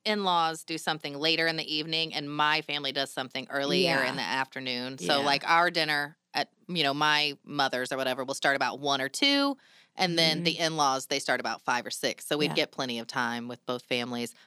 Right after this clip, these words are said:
Speaker 1: But it makes for a long day.
Speaker 2: Mm-hmm.
Speaker 1: Yeah.
Speaker 2: And a lot of food.
Speaker 1: A lot of leftovers.
Speaker 2: And, uh, like, it's good because you're like, "Oh, yes, I just get to eat all day long."
Speaker 1: Mm-hmm.
Speaker 2: But then also you're like,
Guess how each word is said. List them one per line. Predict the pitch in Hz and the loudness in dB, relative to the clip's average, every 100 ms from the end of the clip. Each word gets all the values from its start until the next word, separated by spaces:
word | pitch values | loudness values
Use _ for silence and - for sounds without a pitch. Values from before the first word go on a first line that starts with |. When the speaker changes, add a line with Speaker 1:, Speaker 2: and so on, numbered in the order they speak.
| - | 0
Speaker 1:
But | 170 | 4
it | 190 | 4
makes | 175 156 - | 2 0 0
for | 139 | -2
a | 131 | 2
long | 147 147 151 | 2 2 2
day. | 147 131 123 120 117 | 0 0 0 -2 -2
Speaker 2:
Mm-hmm. | 208 185 180 170 170 170 | 0 0 0 0 -2 -4
Speaker 1:
Yeah. | 131 123 117 113 | 0 2 2 4
Speaker 2:
And | 202 | 4
a | |
lot | 175 160 160 | 6 6 6
of | 151 | 2
food. | - 156 156 135 147 - _ - - | 0 0 0 -2 -14 -20 _ -12 -2
Speaker 1:
A | |
lot | 143 143 143 | 0 2 2
of | 139 | 2
leftovers. | 139 127 139 131 127 127 123 | 0 0 -2 -2 -4 -4 2
Speaker 2:
And, | 262 247 240 240 226 _ _ _ _ _ 185 - _ _ _ _ - | 6 6 6 4 0 _ _ _ _ _ -20 -20 _ _ _ _ -2
uh, | 233 | 4
like, | 254 233 | 4 6
it's | 247 226 | 4 4
good | 208 226 240 | 4 6 4
because | 277 240 214 202 | 0 2 2 4
you're | 202 | 4
like, | 190 180 - | 4 2 -2
"Oh, | 190 | -2
yes, | 190 180 175 | 0 0 -2
I | 180 | -6
just | 175 - | -8 -6
get | 180 | -6
to | - | -4
eat | 190 - | -6 0
all | 175 | 0
day | 170 180 | 2 2
long." | 175 165 226 | 2 4 6
Speaker 1:
Mm-hmm. | 247 269 | 4 6
Speaker 2:
But | 233 | 6
then | 190 214 | 6 4
also | - 220 247 233 | 6 4 6 4
you're | 202 196 | 4 2
like, | 202 185 165 | 2 0 -2